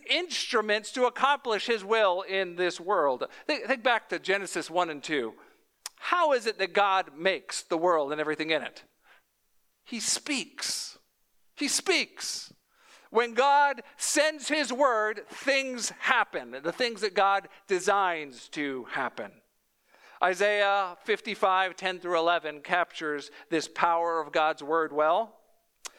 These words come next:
"For as the rain and the snow come down from heaven and do not return there, but water the earth, making it bring forth and sprout,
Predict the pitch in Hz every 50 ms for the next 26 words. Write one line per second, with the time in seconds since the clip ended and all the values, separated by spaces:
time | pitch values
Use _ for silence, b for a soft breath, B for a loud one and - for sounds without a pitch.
0 | B B B B B B B B B B _ - 208 208 208 214 208 208 208 214
1 | 214 202 208 202 185 190 208 226 226 233 233 240 240 233 220 208 202 185 - -
2 | 220 214 220 233 233 240 233 220 220 - 214 208 202 190 214 214 220 220 214 -
3 | 196 185 185 - 214 240 233 233 240 247 233 208 180 165 180 185 208 220 240 -
4 | - 175 175 - - 220 220 233 240 233 220 226 226 233 240 226 202 185 151 -
5 | 151 151 190 196 214 226 226 214 214 208 202 208 226 247 254 226 - - - _
6 | B B B B B - 180 220 254 254 - 247 247 240 240 - - 165 196 220
7 | 233 247 247 220 - - 220 220 240 254 247 214 - - 180 175 165 - - -
8 | - - 220 208 214 233 247 240 - - - -